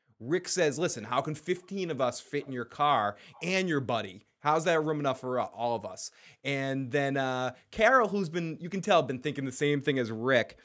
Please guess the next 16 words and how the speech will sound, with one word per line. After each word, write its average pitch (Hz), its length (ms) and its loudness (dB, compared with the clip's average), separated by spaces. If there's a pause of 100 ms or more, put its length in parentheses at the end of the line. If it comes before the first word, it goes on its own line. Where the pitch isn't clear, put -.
(380)
walks 160 380 6
up 151 160 4
as 127 140 -4
the 147 80 -6
guy 143 220 4
says, 139 280 -2
"Oh, 170 100 2
our 139 120 6
cars 143 400 2
are, 123 400 0
we 170 100 -8
can, 151 260 -8
we 160 120 -4
have 151 100 -6
two 196 140 -8
cars." 104 380 -4